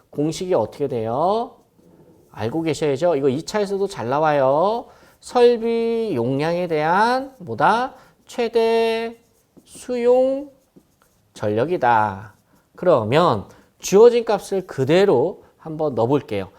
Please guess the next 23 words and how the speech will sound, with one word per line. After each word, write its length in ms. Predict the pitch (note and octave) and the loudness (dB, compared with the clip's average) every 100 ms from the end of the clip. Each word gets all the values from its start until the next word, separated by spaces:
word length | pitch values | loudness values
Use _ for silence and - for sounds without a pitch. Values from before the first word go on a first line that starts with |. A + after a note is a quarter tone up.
| _ _ - | _ _ -4
전체 320 | E3+ G#3 A#3 | -2 0 0
설비 260 | B3+ C4+ | 2 2
용량 320 | B3 D3+ G#2 - | 2 2 -4 -4
위에 380 | A#2 C3+ A#2+ F#3 | 0 0 0 -8
다 340 | - - B2+ B2 | -18 -12 -4 -2
더해줘야지. 600 | B2+ B2 A2 G2 F2+ G2 _ _ _ _ | 0 0 0 -6 -10 -16 _ _ _ _
백오십 760 | A2+ A2+ A#2 A#2+ B2+ A2+ A2+ - | -8 -6 -4 -4 -4 -4 -4 -4
더하기 640 | A#2 A#2 A2+ A2+ A2+ A2+ | -4 -4 -4 -6 -8 -10
이백 760 | D3+ D#3 E3 F3 E3+ F3 F3 - | -10 -8 -4 0 0 0 -2 -6
더하기 680 | A#2+ G#2+ A2 A2+ A2+ A2+ - | -4 -2 -2 -4 -8 -10 -12
팔백 920 | C3 A#2+ A#2+ A#2+ B2 E3+ A#3 B3+ _ _ _ _ _ - | -8 -4 -4 -2 -2 -2 -4 -8 _ _ _ _ _ -4
더하기 480 | C#3+ D#3 E3 A3+ | 2 2 0 -6
기타 560 | - F3+ - F3+ A#3 - _ _ _ | -6 -8 0 0 0 -6 _ _ _
이백오십, 720 | B2+ C#3 D#3+ C#3 A#2+ - - | -8 -2 0 2 -2 -6 -12
기타 220 | - B2 - | -12 -10 -6
빼먹지 360 | F3 F#3+ - | -6 -6 -6
마시고, 720 | G3 B2 B2 A2+ E3+ B3 D4+ - - _ | -6 -4 -2 2 6 4 2 -10 -20 _
그 80 | _ | _
다음에 560 | - G2 G#2+ F3+ B3+ B3 | -10 -6 -2 -2 -2 -4
최대 240 | C4+ C4 | -6 -4
수용 220 | B3+ A#3 F#3 | -2 -4 -4
전력이 240 | E3+ E3+ | -4 -6
구백십이다. 680 | - A2 - G#3+ F#3 G2+ | -6 -8 -8 -10 -8 -10